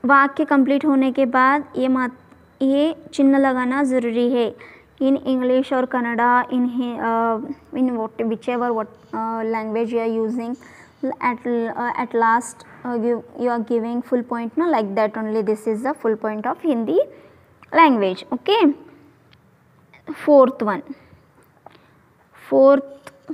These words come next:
question is, पेड़ों पर कौन चहकते हैं? पेड़ों पर कौन चहकते हैं? प्रश्न है,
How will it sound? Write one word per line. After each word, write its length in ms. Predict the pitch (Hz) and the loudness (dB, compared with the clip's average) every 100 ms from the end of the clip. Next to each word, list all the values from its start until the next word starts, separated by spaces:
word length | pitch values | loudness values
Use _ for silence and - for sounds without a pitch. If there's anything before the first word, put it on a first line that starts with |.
| - _ - | -16 _ -4
question 420 | 269 262 - 262 262 - | -2 -2 -4 -4 -6 -6
is, 420 | 240 247 339 427 - _ - _ _ _ _ _ _ _ - | -4 -2 -2 -4 -12 _ -20 _ _ _ _ _ _ _ 2
पेड़ों 440 | 277 269 262 302 | 4 6 6 6
पर 360 | 302 277 277 349 | 4 2 2 0
कौन 600 | 349 - 269 277 349 466 - - _ _ _ | -6 0 2 4 2 -4 -14 -20 _ _ _
चहकते 960 | - 254 247 262 262 - - 262 285 403 - _ _ _ - | -8 -4 -2 -2 -4 -10 -2 0 0 -4 -12 _ _ _ -8
हैं? 320 | 269 240 180 - _ _ _ _ _ _ _ - | -6 -4 -8 -12 _ _ _ _ _ _ _ 2
पेड़ों 460 | 247 233 240 262 | 6 6 6 4
पर 480 | 262 254 247 277 349 | 2 0 2 2 0
कौन 540 | - - 302 320 339 | -6 -2 2 4 4
चहकते 640 | 339 - 269 240 - - 226 | 0 -4 -2 -2 -4 -6 -4
हैं? 240 | 254 202 | -4 -6
प्रश्न 460 | - - 247 - 262 | -6 -4 -4 -2 -2
है, 380 | 269 277 370 | 0 0 -2